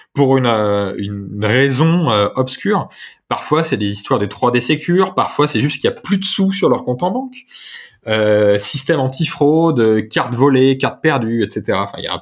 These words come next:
tout un tas de raisons. Et ben, en fait, on s-, on fait en sorte de récupérer toutes ces raisons-là. Euh, la,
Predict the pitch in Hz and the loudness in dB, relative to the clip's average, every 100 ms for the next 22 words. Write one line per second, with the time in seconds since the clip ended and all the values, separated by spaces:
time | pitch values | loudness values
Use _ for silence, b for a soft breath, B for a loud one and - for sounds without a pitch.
0 | - 185 151 135 117 117 113 202 _ _ | -8 -2 0 0 0 0 0 -6 _ _
1 | B B B B B - - 107 110 175 | B B B B B -6 -2 -2 0 0
2 | 175 120 110 - - 135 131 196 170 - | -2 -6 -4 -6 -4 -4 0 0 0 -2
3 | 160 127 113 - 110 156 - 180 165 156 | 0 2 2 2 0 0 -2 0 2 0
4 | 156 269 254 - 175 170 151 139 135 - | 0 -2 -2 0 2 2 2 0 0 -4
5 | _ _ _ _ _ _ _ _ _ _ | _ _ _ _ _ _ _ _ _ _
6 | _ _ - 107 98 101 98 | _ _ -8 -2 0 0 0